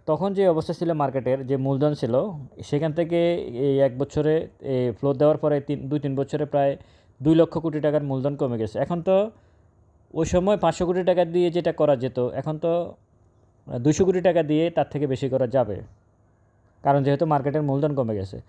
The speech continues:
কিন্তু সে কারণে বারবার আমি এই প্রশ্নটা তুলতেছি যে লেনদেনটা হচ্ছে, এই লেনদেনটা কতটুকু আসলে অথেন্টিক,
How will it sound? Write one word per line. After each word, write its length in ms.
কিন্তু 260
সে 220
কারণে 280
বারবার 440
আমি 280
এই 60
প্রশ্নটা 420
তুলতেছি 560
যে 140
লেনদেনটা 560
হচ্ছে, 280
এই 60
লেনদেনটা 400
কতটুকু 580
আসলে 300
অথেন্টিক, 400